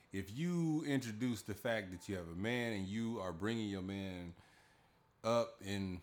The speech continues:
you wanna bring him around and stuff like that, if that man is trying to get you, he's not gonna go for that. He's gonna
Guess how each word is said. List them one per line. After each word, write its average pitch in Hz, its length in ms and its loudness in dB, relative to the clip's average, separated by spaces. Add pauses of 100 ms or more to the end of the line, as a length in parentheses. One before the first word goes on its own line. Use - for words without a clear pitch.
(180)
you 104 140 0
wanna 104 160 2
bring 101 260 0
him 90 140 -2
around 113 480 2
and 101 60 -4
stuff 110 240 -2
like 101 180 -4
that, 110 260 0 (240)
if 87 80 -6
that 127 160 4
man 147 240 4
is 131 80 -2
trying 139 240 2
to 120 80 0
get 131 300 -2
you, 120 100 -2
he's 135 300 -2
not 113 260 0
gonna 98 160 0
go 107 260 0
for - 160 -8
that. 69 240 -16
He's 107 180 -6
gonna 98 340 -4